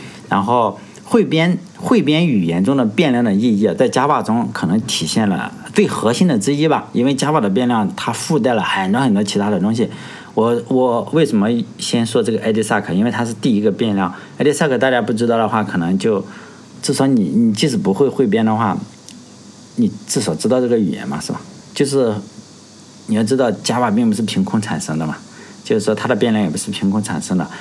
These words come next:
它还是要继承一些远古的信息。然后可能 Java 这一段我写了个两页纸左右吧，还是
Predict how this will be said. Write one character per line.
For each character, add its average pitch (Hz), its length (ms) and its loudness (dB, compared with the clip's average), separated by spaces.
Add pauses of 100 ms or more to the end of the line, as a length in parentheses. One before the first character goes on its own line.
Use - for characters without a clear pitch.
(140)
它 123 100 -4
还 107 100 -4
是 98 120 -2
要 117 100 2
继 113 260 -2
承 98 220 0
一 101 80 2
些 110 160 0
远 92 260 2
古 92 140 -2
的 73 100 -2
信 92 220 0
息。 78 180 -6 (440)
然 95 120 2
后 113 220 0
可 101 140 -4
能 101 180 2
Java 117 400 0
这 104 120 0
一 92 100 2
段 92 180 0
我 90 80 0
写 85 200 -4
了 69 120 -6
个 87 140 -2
两 87 200 0
页 92 140 2
纸 90 220 -4
左 80 120 -6
右 92 200 -2
吧， 76 120 -8
还 - 200 -8
是 87 260 -4